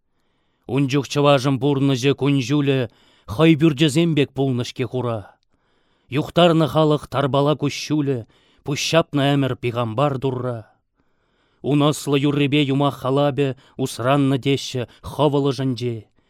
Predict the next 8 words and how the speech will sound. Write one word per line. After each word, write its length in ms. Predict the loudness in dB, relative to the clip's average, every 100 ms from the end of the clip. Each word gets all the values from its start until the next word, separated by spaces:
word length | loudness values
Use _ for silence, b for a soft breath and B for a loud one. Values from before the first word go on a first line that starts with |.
| _ _
Шуйттан 520 | -4 -2 0 0 0 2
жирмиде 600 | 2 4 2 2 0 -2
пыллых, 720 | -2 0 0 0 -4 -8 -16 b b
кашкырлабе, 1040 | 0 0 0 -4 0 2 2 2 -2 -8 -12 _ -6
итлене 500 | -6 -2 2 2 2
візене 400 | 0 -2 -2 -2
сымгаш 440 | -4 -6 -6 -8 -10
сенже. 480 | -10 -10 -10 -12